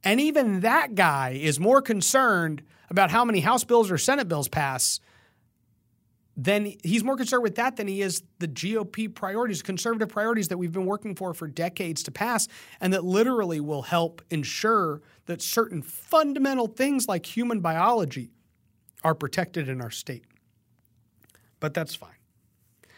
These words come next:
So overall, the border's gonna be a conversation in Texas for the next year. It'll be a conversation for more than that, but during the Republican primary, it's probably gonna be even a bigger discussion. So that's something to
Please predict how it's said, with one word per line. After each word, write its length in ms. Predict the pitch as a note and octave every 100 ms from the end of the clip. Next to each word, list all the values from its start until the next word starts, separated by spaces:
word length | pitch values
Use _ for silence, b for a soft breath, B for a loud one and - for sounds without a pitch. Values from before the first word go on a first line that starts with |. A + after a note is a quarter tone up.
| B B B -
So 140 | A#3+
overall, 680 | B3 F4 D#4 A#3+ G#3+ G#3 - _ _ _ _ _ _ _ _ _ -
the 120 | D#3+
border's 320 | E3 B3 B3+
gonna 140 | A#3 G#3+
be 100 | F#3+
a 40 |
conversation 600 | F#3+ F3 D3+ E3+ D3+ D#3+
in 100 | C#3+
Texas 300 | C3 C#3 -
for 120 | - C3
the 80 |
next 320 | B2+ A#2+ - B2+
year. 220 | A2 A2 _ _ _ _ _ _ _ _ _ -
It'll 160 | F3+
be 100 | A#3+
a 60 | A#3
conversation 520 | A3 F3+ F3 E3+ D3+
for 120 | D#3
more 200 | D3 C#3+
than 160 | C3+ C#3
that, 200 | C#3 - B B -
but 240 | E3 -
during 200 | F#3+ F#3+
the 60 | D#3+
Republican 400 | C3+ D3 - A#2+
primary, 340 | C3+ B2+ A#2+
it's 80 | -
probably 220 | C3 B2
gonna 120 | A2+
be 180 | B2 A#2+
even 180 | A#2 A#2
a 40 | A2+ - _ -
bigger 200 | B2 A2
discussion. 500 | - - A#2 - -
So 280 | - B2+ - B B B
that's 240 | D#3+ F#3+ G#3+
something 280 | G3+ G3
to 100 | F3